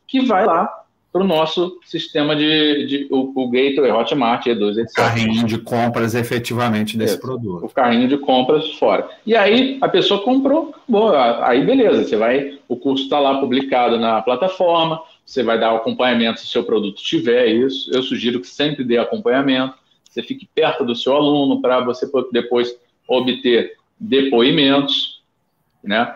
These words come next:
Speaker 1: Ah, e sem antes de falar também, puxar a sardinha, já, apesar da gente ter falado da Host W P em outro episódio, mas você vai precisar hospedar essa página de venda em algum lugar,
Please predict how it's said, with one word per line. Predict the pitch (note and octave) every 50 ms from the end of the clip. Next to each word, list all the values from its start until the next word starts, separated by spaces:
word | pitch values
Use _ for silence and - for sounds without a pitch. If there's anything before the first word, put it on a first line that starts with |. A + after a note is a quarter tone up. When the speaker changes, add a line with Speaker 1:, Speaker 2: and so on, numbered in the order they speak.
| - - -
Speaker 1:
Ah, | E3 E3+ D3+ - - B2
e | C3 C3+ C3 C3 C3+ - - - - _ _
sem | _ - - C#3+ D3 D3+
antes | D3 D3 D3 -
de | C3
falar | C3 - D3+ C3+ C3 C#3+ F#3+ F#3+
também, | - C3 C3 C#3 C3+
puxar | C3+ - - C3 A#2+
a |
sardinha, | - C3+ A#2 A2 A2 A#2+ B2 A#2
já, | A2 B2+ C#3 C3+
apesar | C3+ - B2+ A2+ B2 C#3+
da | C#3+ C3+
gente | C3 C3+ - -
ter | C3+ A#2+ -
falado | A#2+ A2+ A2 G#2+ A2
da | A2+ A2+ G#2+ G#2+ G#2 G2+
Host | G#2+ G#2+ G#2 -
W | A2 A2 G#2+ G#2+
P | A#2 A2+
em | A2 G#2+
outro | A2 G#2+ B2 B2+
episódio, | C#3 E3 D#3 D#3+ D#3+ E3 F#3+ G3 - - - - - - _ _
mas | B2+ C3 C3 C3+ C3+
você | - D#3+
vai | D3+ C#3+
precisar | - D3 C3+ - D3 C3+ C3
hospedar | C3 C3+ - - D#3 C3+ B2 A#2 A2+
essa | - - B2+
página | - - A#2 A#2 A#2
de | A#2+
venda | A2+ A#2+ A#2+ A#2
em | A#2
algum | A#2 B2+ D3+ E3
lugar, | F3 E3 D3 C#3 D#3+ E3+